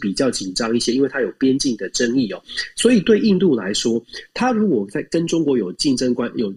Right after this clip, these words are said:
有比较紧张的关系，他在美国跟俄罗斯之间究竟应该往哪边靠比较好呢？如果他往美国靠拢，他比较会担心的是，那俄国跟中国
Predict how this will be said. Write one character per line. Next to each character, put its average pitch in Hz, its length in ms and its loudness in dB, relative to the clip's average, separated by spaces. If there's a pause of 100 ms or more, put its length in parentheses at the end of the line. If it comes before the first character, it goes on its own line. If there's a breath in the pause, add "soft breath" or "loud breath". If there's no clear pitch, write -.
有 127 120 0
比 123 100 -4
较 139 140 -2
紧 98 220 -4
张 143 120 -2
的 165 80 2
关 127 220 -2
系， 123 260 0 (340 loud breath)
他 214 240 -2
在 202 220 0
美 113 280 -2
国 113 180 0
跟 156 160 0
俄 160 160 2
罗 120 140 2
斯 139 180 0
之 135 180 0
间 131 240 2 (240 loud breath)
究 208 200 4
竟 190 180 2
应 175 80 2
该 175 140 0
往 131 200 0
哪 95 140 -4
边 127 220 0
靠 135 200 -6
比 104 160 -6
较 135 160 0
好 101 280 -8
呢？ 95 80 -4 (420 loud breath)
如 233 140 6
果 233 160 4
他 180 180 -4
往 123 220 -2 (100)
美 104 140 0
国 107 180 -2
靠 156 240 -2
拢， 107 180 -2 (220 soft breath)
他 226 160 -2
比 170 120 -6
较 123 120 -2
会 143 160 -2
担 135 180 -2
心 139 160 -2
的 117 140 2
是， 113 220 0
那 147 100 -2
俄 165 140 2
国 175 120 2
跟 135 160 2
中 143 200 2
国 101 200 0